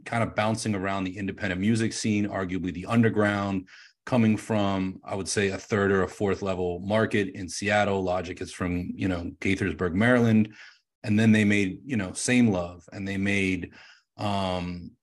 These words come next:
Thrift Shop. They made these songs that were very different, in my opinion, from what they had before, and it worked, and they had a system around them. And Logic is tricky because, you know, he came in,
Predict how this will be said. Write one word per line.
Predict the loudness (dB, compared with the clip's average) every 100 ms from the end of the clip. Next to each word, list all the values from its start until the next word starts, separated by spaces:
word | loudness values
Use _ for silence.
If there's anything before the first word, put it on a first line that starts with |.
| 0
Thrift | 4 4
Shop. | 2 0 0
They | -2 0
made | 0 0
these | -4 -6 -6
songs | 0 2 2 0 -4 -10 -12
that | -4 0 0 0
were | -2
very | 2 4 4 4 2
different, | 2 2 -2 -4
in | -6
my | -4 -4
opinion, | -4 -4 -4 -4 -6 -12
from | -10 -6
what | -4 -4
they | -2
had | -2
before, | -4 -4 2 4
and | 4
it | 2
worked, | 2 2 2 -2
and | -6
they | -4
had | -2
a | -4
system | 2 2 2 0
around | 0 -2 -6
them. | -8 -12 -20 -20 -20 -20 _ _
And | 2 2 2 -4
Logic | 2 4 6 4 2
is | 0
tricky | 2 0 0 -4
because, | -4 -2 2 2 2
you |
know, | 2
he | 2 -2
came | -2 0 2
in, | 0 -2 -4